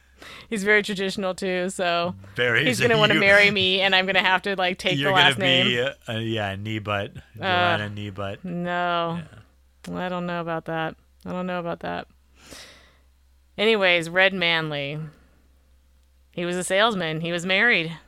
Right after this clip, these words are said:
Speaker 1: He just says that he took Elizabeth out on dates sometimes, you know, took her out to dinner.
Speaker 2: Oh, yeah.
Speaker 1: And I guess maybe she kinda, like, dated a lot,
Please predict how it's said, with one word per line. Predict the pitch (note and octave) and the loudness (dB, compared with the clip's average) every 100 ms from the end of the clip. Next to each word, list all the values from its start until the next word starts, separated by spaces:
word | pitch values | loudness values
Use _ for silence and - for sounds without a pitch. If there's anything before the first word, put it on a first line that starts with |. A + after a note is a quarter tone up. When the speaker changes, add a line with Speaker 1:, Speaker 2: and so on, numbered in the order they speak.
| _ _ _ _ _ _ _ _ _ _ _ _ _ _ _ _ | _ _ _ _ _ _ _ _ _ _ _ _ _ _ _ _
Speaker 1:
He | F3+ F#3 F#3 | -6 -4 -4
just | F3 E3 | -4 -4
says | F3 E3+ | -2 -2
that | F3 E3+ | -2 -2
he | E3 | -2
took | E3+ E3+ | -4 -4
Elizabeth | E3 E3 E3+ E3 | -6 -6 -6 -4
out | D#3+ D#3 E3 | -2 -2 -2
on | D#3+ E3 | -4 -4
dates | D#3 E3 G#3+ | -4 -6 -6
sometimes, | D#3 D#3 D3 C#3+ C#3+ D3+ - - | -10 -8 -6 -6 -6 -8 -10 -12
you | - D3+ | -10 -8
know, | D3 D3+ | -6 -8
took | E3 | -8
her | E3+ | -6
out | D#3+ | -6
to | D#3+ | -6
dinner. | E3 F#3+ F3 D#3 _ _ _ - | -6 -4 -4 -6 _ _ _ -10
Speaker 2:
Oh, | C#3+ | -6
yeah. | D3+ D3 G#2+ _ - | -2 -4 -4 _ -4
Speaker 1:
And | F#3 | 0
I | |
guess | G3 A3+ - | 2 2 2
maybe | G3+ G3 G#3 | -2 0 -2
she | F#3+ G3 G3 F#3+ | -4 -4 -4 -4
kinda, | F3 F#3 F3 | -2 -2 0
like, | E3 E3 _ _ _ _ _ _ _ _ _ _ _ _ - F#3 | -2 -2 _ _ _ _ _ _ _ _ _ _ _ _ -16 -8
dated | F3 E3+ E3+ F3+ | -2 0 0 -2
a | F3+ | -2
lot, | E3+ E3 D#3 D3+ D#3 D#3+ F#3+ - | -2 -4 -4 -2 -2 -4 -6 -10